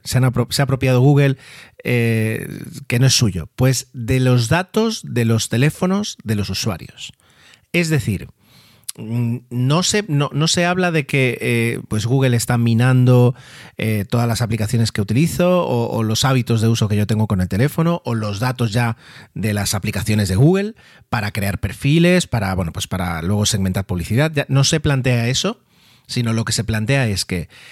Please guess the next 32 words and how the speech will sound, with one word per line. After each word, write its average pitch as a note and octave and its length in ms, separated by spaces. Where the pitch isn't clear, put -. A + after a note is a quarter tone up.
los - 160
teléfonos C3 480
Android C3+ 460
están A#2+ 640
programados C3 720
para B2+ 180
transmitir A#2+ 580
información A#2+ 840
sin D3 240
que B2+ 80
el B2+ 80
usuario F3+ 320
lo B2 80
sepa, D3 380
en D3 220
cualquier C#3 380
momento, C#3 500
y D3 180
eso F3 160
significa E3+ 540
que - 480
en A#2+ 120
ocasiones D#3 640
va C3+ 420
contra E3+ 420
la D3+ 100
tarifa B2+ 340
de C3 100
datos C#3 280
de C#3 60
los G#2+ 160
usuarios. - 560